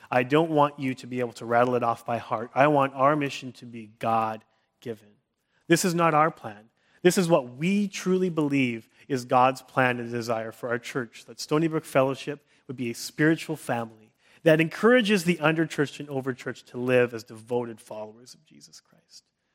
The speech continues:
Church, we, that is what we have gathered together to say we believe this is the Spirit's influence. This is Him pulling us that direction. We want to go there. We want to go there together.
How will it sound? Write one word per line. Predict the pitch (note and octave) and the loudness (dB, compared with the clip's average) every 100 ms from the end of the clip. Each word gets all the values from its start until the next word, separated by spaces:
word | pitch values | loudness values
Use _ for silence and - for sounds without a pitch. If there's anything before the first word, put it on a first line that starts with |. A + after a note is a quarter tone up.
| _ _ _ | _ _ _
Church, | F3 E3 | 0 0
we, | D#3+ F3 | 0 -8
that | D3 D#3 F#3+ | 0 2 2
is | E3+ | 2
what | E3 | 0
we | D3+ D#3+ | 2 2
have | C3 | 2
gathered | A#2 C3+ D#3 E3 | 4 2 4 0
together | - C#3+ C#3 | -4 -2 0
to | C3+ C3 | -2 -6
say | - C3 | -2 -2
we | B2 D3+ | 0 0
believe | C#3+ C3+ C3 | 0 -2 -2
this | C3 - | -4 -8
is | B2+ - _ _ _ _ | -10 -12 _ _ _ _
the | - | -12
Spirit's | - - - F3+ F#3 E3 | -8 -8 0 4 4 2
influence. | D3 B2+ - A#2 G#2+ | -6 -8 -10 -14 -14
This | - D3 - | -8 -8 -6
is | B2+ | -12
Him | - E3+ F3 F3 | -6 0 0 0
pulling | - D#3+ D3 C3 | -2 -2 0 -2
us | A#2 - - _ _ _ - | -6 -8 -18 _ _ _ 2
that | C3 C#3 | 2 2
direction. | B2+ B2 - A#2 | 2 2 0 -6
We | A2 C#3 | 0 2
want | C3+ | 2
to | A#2+ | 0
go | A#2+ A#2+ | -4 -2
there. | A#2+ A#2 | 0 -2
We | A2+ | -2
want | A#2 | -8
to | A#2 | -8
go | A#2 A2+ | -8 -8
there | A2 | -10
together. | - A2+ A#2 A2 G#2+ | -16 -18 -12 -14 -14